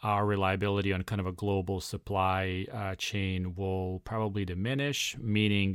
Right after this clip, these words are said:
that Canada and Mexico maybe become more important partners because, um, we'll just have to rely on our sort of geography more so than perhaps we have in the past. Going back to your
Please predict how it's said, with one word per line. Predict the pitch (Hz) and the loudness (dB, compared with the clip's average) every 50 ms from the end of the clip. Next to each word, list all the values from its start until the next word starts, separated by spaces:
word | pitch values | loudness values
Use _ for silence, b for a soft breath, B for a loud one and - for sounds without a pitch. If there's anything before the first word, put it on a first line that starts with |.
| 92 | 0
that | 92 92 90 90 90 90 92 - _ | -2 -2 0 0 0 -2 -2 -4 _
Canada | - - 113 104 98 98 98 92 95 | -8 -4 -2 0 0 0 -2 -2 -2
and | 92 92 95 | -4 -2 -2
Mexico | 98 104 104 - - - 117 - - 117 117 | -2 -2 -2 -2 -4 -6 -6 -4 -4 -2 0
maybe | 110 110 107 107 110 | 0 0 0 -2 -2
become | 98 107 - - 113 110 | -2 -4 -4 -2 0 0
more | 107 107 107 107 | 0 0 0 -2
important | 107 98 - - 113 110 - 117 104 - | -2 -4 -4 -4 -4 -2 -4 -6 -6 -4
partners | - 110 107 104 - 117 110 110 110 104 - - - | -2 -2 -2 -2 -4 -4 -4 -4 -4 -6 -8 -10 -10
because, | - 95 92 - - 95 90 92 92 90 - - - | -10 -12 -12 -10 -8 -8 -6 -6 -6 -8 -10 -10 -10
um, | - 107 95 90 90 92 92 95 | -8 -8 -6 -6 -6 -6 -6 -4
we'll | 98 104 101 | -2 -2 -2
just | 92 101 95 - | -2 -2 -2 -2
have | 104 95 | -4 -4
to | - - | -4 -4
rely | 101 92 90 92 90 92 92 92 92 95 | -4 -2 0 2 4 4 6 4 4 2
on | 90 90 | 0 0
our | 92 90 90 90 90 | -2 -2 -2 -2 -4
sort | - - 107 92 | -4 -4 -4 -4
of | 90 | -4
geography | 87 82 95 92 95 98 90 101 98 - - 92 85 | -4 -4 -2 0 0 0 0 -2 -6 -6 -6 -6 -6
more | 87 90 92 92 92 92 92 92 - _ | -4 -4 -4 -4 -4 -6 -6 -8 -10 _
so | - - - - 98 92 92 | -12 -10 -6 -4 -4 -4 -4
than | 92 92 90 87 | -4 -6 -8 -8
perhaps | - - 90 87 92 95 92 - - - | -8 -10 -8 -6 -6 -6 -6 -6 -8 -8
we | 95 | -6
have | 92 92 95 90 | -6 -4 -4 -6
in | 92 92 | -6 -8
the | 90 | -8
past. | - - 98 98 95 95 92 - - - - 127 | -6 -4 -2 0 0 0 -2 -4 -8 -10 -12 -6
Going | 120 143 156 165 170 | -2 0 0 0 0
back | 156 160 156 156 156 147 - | 0 2 4 4 4 4 4
to | - 139 | 2 4
your | 127 120 117 113 113 113 110 107 107 101 98 - | 6 8 8 8 8 8 8 8 8 6 4 2